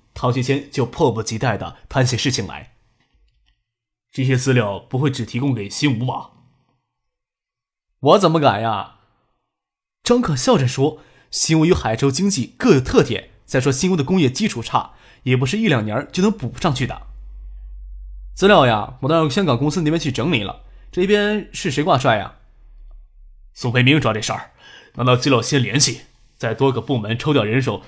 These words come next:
组团到东南亚跑一圈儿，争取多谈几个项目回来。唐学谦说道。“啊，我宋市长直接跟香港公司那边联系好啊，我先把你们好好招呼就是了。”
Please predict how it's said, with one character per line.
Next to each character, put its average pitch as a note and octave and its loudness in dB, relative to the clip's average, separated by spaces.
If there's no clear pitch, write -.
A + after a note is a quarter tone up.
组 A2 -6
团 B2+ -4
到 A2 2
东 C3+ -2
南 C3+ 2
亚 A#2 2
跑 A2 -8
一 A#2+ -4
圈 B2 0
儿， - -6
争 C#3 2
取 B2 -2
多 B2+ 0
谈 C3 0
几 G#2+ -6
个 B2 -12
项 C3+ 0
目 G#2 -6
回 - -10
来。 A2+ -8
唐 D#3+ 0
学 G3 -2
谦 G#3+ 2
说 C#3+ 0
道。 - -6
“啊， C#3 4
我 E3+ -2
宋 C4 0
市 A#3+ 2
长 F3 2
直 G3+ -2
接 A#3+ 2
跟 B3 0
香 A#3 0
港 C#3+ 2
公 G3 0
司 A3 0
那 G3+ 2
边 G3 6
联 D#3+ 2
系 A#3+ 4
好 - -4
啊， B2 -6
我 B2 -2
先 C#3 0
把 C3+ 4
你 C3 2
们 B2+ 0
好 A#2+ -4
好 D3 0
招 A3+ 2
呼 G3+ 0
就 B2+ 2
是 B2+ -2
了。” - -8